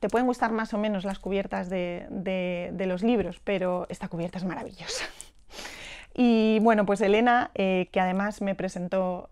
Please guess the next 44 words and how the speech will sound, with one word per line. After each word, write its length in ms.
eh, 720
me 180
presentó 440
la 100
novela 420
en 120
Tipos 320
Infames 340
hace, 300
hace 260
ya, 300
mm, 420
pues 160
no 80
sé 120
si 120
cuatro 300
o 20
cinco 240
años. 220
La 80
verdad 140
es 40
que 100
como 200
pasa 160
el 100
tiempo 240
tan 160
rápido, 320
me 260
presentó 380
la 100
novela 240
junto 300
con, 280
eh, 300
mi 160
amigo, 300
el 80
editor 500
Alberto, 600
Alberto 400
Marcos. 420